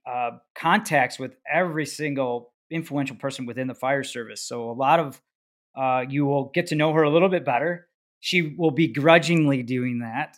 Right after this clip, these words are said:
Um, she likes to be behind the scenes, but she has so much to offer. And, uh, you know, the, the people that we've already been in contact with, and I'm super excited to just, uh,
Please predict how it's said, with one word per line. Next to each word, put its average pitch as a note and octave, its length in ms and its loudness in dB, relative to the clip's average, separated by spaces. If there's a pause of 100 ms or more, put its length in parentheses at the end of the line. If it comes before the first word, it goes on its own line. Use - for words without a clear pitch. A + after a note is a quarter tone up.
Um, C3 460 -12
she B2+ 140 -14
likes C#3 240 -8
to - 80 -16
be C#3+ 120 -8
behind C3+ 360 -10
the C3 40 -6
scenes, C3 380 -10
but B2+ 180 -16
she - 140 -10
has B2 180 -6
so D3 200 -4
much D3 260 -2
to C3+ 100 -4
offer. B2+ 540 -8 (400)
And, B2+ 240 -8
uh, A#2 160 -6 (340)
you C#3+ 140 -8
know, B2+ 80 -6
the, B2+ 240 -10
the C#3+ 80 -10
people C#3+ 360 -2
that C#3+ 180 4
we've C#3 200 -2
already D#3 380 6
been C#3 140 2
in C3+ 120 -2
contact C#3 560 -2
with, C3+ 300 -4
and B2 220 -12 (400)
I'm D#3 120 2
super D#3+ 300 2
excited C#3 540 4
to C3+ 140 -6
just, B2+ 360 -6
uh, B2 220 0